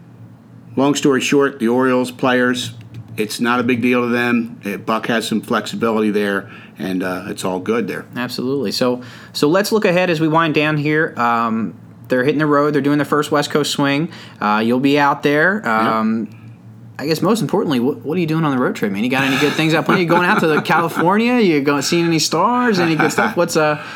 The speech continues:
Speaker 2: what's the, how excited
Speaker 1: Uh, you
Speaker 2: are you
Speaker 1: don't
Speaker 2: to go
Speaker 1: usually
Speaker 2: out
Speaker 1: get
Speaker 2: west?
Speaker 1: out, I don't, haven't been on the road that much, but, uh, the one good thing for me is that I'll be going in to, uh, Los Angeles a day before that series. So
Speaker 2: Mm-hmm.
Speaker 1: pending when people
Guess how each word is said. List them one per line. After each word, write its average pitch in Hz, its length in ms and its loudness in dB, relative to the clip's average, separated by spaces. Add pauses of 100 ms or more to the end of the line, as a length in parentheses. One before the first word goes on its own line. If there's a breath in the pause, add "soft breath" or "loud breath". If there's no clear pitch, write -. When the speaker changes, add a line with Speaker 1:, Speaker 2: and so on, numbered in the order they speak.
(220 loud breath)
Speaker 2:
what's 139 160 0
the, 139 180 0
how 139 220 2
excited 131 340 2
Speaker 1:
Uh, - 40 2
you - 0 -
Speaker 2:
are - 20 2
you 123 60 4
Speaker 1:
don't 160 100 2
Speaker 2:
to 160 100 4
go 160 140 2
Speaker 1:
usually 147 40 2
Speaker 2:
out - 40 0 (100)
Speaker 1:
get 151 80 4
Speaker 2:
west? 135 140 0
Speaker 1:
out, - 60 -4
I 151 120 2
don't, 214 100 4
haven't 190 200 2
been 156 140 4
on 147 100 2
the 131 80 2
road 135 240 2
that 123 180 0
much, 113 480 0
but, 110 300 -2
uh, 104 180 0
the 110 160 -2
one 139 320 0
good 131 160 0
thing 120 240 2
for 110 160 0
me 117 480 2
is 104 280 0
that 104 180 -4
I'll 113 160 0
be 110 160 0
going 107 320 0
in 107 360 0 (540 loud breath)
to, 107 300 2
uh, 101 80 -2
Los 101 260 -4
Angeles 107 440 0
a 110 40 -2
day 107 220 0
before 104 320 -2
that 95 180 -4
series. 95 540 -2
So 101 100 -2
Speaker 2:
Mm-hmm. - 100 -4
Speaker 1:
pending 117 280 0
when 107 100 0
people 104 460 -2